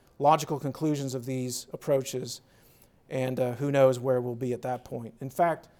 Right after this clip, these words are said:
it's always alarming to me that many of these students that are, that have been kind of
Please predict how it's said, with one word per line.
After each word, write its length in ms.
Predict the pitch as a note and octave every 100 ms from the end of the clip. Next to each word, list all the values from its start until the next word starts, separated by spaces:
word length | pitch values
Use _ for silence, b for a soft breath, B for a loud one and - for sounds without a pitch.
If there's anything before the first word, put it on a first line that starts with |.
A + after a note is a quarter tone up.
| b b b -
it's 220 | - -
always 300 | E3+ F3 E3+
alarming 400 | D3 D3+ F#3+ F3+
to 80 | D3+
me 140 | D3
that 140 | C#3+ D3
many 220 | D#3+ F3+
of 120 | D#3
these 180 | C#3+ C3+
students 540 | - F#3 G3 D3+ C#3
that 120 | C#3+ C3+
are, 220 | B2+ - -
that 220 | C3 B2
have 200 | C3 A#2+
been 220 | C3 A#2
kind 220 | -
of 80 | C#3